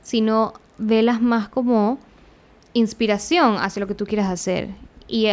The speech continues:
y como aliadas, porque yo estoy segurísima que muchas de esas personas que hacen veinticinco mil cosas a la vez, de nuevo, respect,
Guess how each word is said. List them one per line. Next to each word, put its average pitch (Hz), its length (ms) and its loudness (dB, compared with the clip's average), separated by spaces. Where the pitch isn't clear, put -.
y 233 100 0
como 220 300 2
aliadas, 220 680 4
porque - 420 -6
yo 214 140 -2
estoy 233 200 -2
segurísima 240 360 -2
que 202 80 0
muchas 208 360 -2
de 196 180 0
esas 226 220 -4
personas 196 640 -6
que 202 340 0
hacen 214 400 -2
veinticinco 202 560 -2
mil 208 180 -2
cosas 220 240 -6
a 240 60 0
la 190 120 -2
vez, 185 380 -4
de 196 120 -2
nuevo, 190 440 -2
respect, 208 640 -4